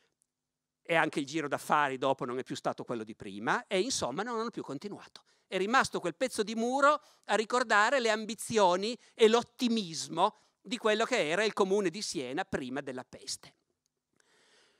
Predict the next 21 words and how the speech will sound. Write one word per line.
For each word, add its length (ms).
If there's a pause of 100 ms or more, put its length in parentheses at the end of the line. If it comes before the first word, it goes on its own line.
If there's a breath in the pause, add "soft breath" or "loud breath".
(140 soft breath)
Dopodiché 580
la 100
peste, 460
come 200
vi 80
dicevo, 480
ha 100
questa 240
caratteristica 680
che 120
arriva 420
con 140
una 140
prima 280
epidemia 460
devastante, 640
ma 100
poi 200
non 160
sparisce, 580
torna. 580